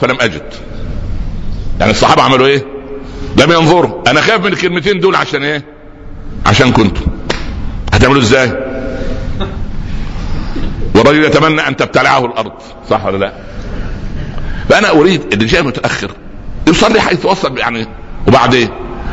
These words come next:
الأغرب أيضًا من الخيال، وما زالت وما زلت أكرر، ال-، ال-، الأخ يؤذن،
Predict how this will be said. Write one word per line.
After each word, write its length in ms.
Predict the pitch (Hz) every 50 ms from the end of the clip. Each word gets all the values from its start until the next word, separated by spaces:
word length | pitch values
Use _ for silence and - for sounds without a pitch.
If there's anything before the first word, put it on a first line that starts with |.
| - - 120
الأغرب 500 | 135 - - 196 196 180 170 156 143 -
أيضًا 220 | - 170 160 139
من 140 | 123 120 117
الخيال، 360 | 107 98 - - 95 92 87 - - - - - -
وما 240 | - 104 120 123 117
زالت 360 | 110 98 120 123 131 131 -
وما 180 | 120 110 110 110
زلت 200 | 110 120 107 -
أكرر، 340 | 101 98 - - 90 82 - - - - - - - - - - - - - - - - - - - 127 131 139 139
ال-، 340 | 139 139 135 135 143 139 -
ال-، 220 | 123 123 127 131
الأخ 360 | 117 123 123 123 143 - - 131
يؤذن، 500 | 143 143 - 143 135 107 80 85 85